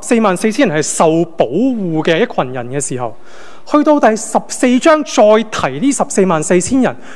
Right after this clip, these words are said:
佢嗰個嘅形象就有少少唔同，嗰個角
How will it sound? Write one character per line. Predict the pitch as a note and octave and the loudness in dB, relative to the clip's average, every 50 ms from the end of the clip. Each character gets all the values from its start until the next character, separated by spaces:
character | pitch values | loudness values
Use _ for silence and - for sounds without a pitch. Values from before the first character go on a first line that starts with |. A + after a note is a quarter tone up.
| - - - | -16 -12 -4
佢 | - F#3+ F#3+ A3 C#4 | 0 2 4 2 2
嗰 | - - A3 C#4 - | 2 4 4 4 6
個 | D4 A#3+ | 4 2
嘅 | G3 A3+ G3+ F#3+ | 2 2 -2 0
形 | F#3+ E3+ C3 C3 C3+ C#3 C#3 | 0 0 0 -2 -10 -12 -6
象 | - - F3 D#3+ D#3+ D#3 D#3+ E3 | -2 0 2 2 2 0 -2 -4
就 | - - D#3+ D#3 D#3+ | -2 0 0 2 4
有 | D3 D#3+ | 2 2
少 | F#3 - - D#3+ G#3+ | 0 0 -2 -2 -2
少 | A3+ - G3 | 0 0 0
唔 | A3 F#3+ B2+ A2+ | 0 0 -2 -6
同， | - A#2+ A2 G#2 - - - - - - | -8 -10 -10 -10 -12 -16 -16 -10 0 4
嗰 | A#3 C#4 B3+ | 4 4 4
個 | - - - - F#3+ | 2 0 0 4 4
角 | F#3+ - | 4 2